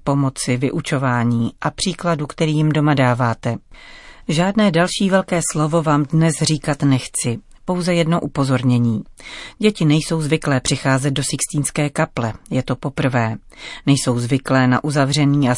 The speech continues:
snad také trochu přetopený prostor. Nejsou zvyklé ani na oblečení, které mají pro dnešní krásný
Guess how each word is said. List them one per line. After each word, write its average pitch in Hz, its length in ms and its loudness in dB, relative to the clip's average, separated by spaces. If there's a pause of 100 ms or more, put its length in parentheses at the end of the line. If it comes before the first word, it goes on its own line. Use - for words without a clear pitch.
snad 143 220 0
také 139 300 -2
trochu 143 260 10
přetopený 143 580 2
prostor. 135 580 -2 (640)
Nejsou 208 280 0
zvyklé 190 380 0
ani 175 220 2
na 175 180 2
oblečení, 160 640 2
které 135 300 0
mají 139 280 2
pro 147 200 -2
dnešní 135 540 0
krásný 123 460 -2